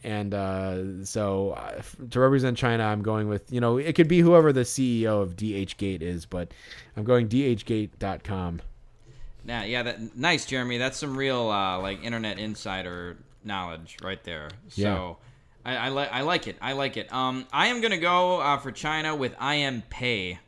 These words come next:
Speaker 1: Oh, nice. Okay.
Speaker 2: Yeah, yeah. Um, I think it's, it's cool, like,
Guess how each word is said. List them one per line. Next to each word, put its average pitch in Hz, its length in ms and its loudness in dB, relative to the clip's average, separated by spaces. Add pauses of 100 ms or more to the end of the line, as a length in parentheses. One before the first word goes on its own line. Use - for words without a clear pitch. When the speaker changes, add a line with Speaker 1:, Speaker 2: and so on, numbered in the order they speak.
(380)
Speaker 1:
Oh, 208 240 6
nice. 175 520 0
Okay. 143 440 4 (100)
Speaker 2:
Yeah, 214 360 2 (200)
yeah. 156 460 0
Um, 135 420 0 (240)
I 165 140 4
think 262 180 -2
it's, - 200 -2
it's 180 200 -6
cool, 240 440 0
like, 156 420 -2